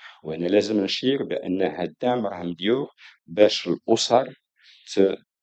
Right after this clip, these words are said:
آه، هاد الدعم تستعملو باش، آه، يشريو الأدوات، آه،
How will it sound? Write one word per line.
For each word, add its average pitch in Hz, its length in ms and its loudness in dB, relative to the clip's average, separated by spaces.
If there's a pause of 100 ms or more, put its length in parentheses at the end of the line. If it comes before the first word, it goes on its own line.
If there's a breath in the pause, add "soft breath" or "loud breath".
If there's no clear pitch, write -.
آه، 78 580 -14
هاد 113 300 -2
الدعم 117 460 -6
تستعملو - 760 -4 (580 soft breath)
باش، - 680 0
آه، 80 320 -14
يشريو 107 600 -4 (200)
الأدوات، 90 760 -2 (540 soft breath)
آه، 78 600 -16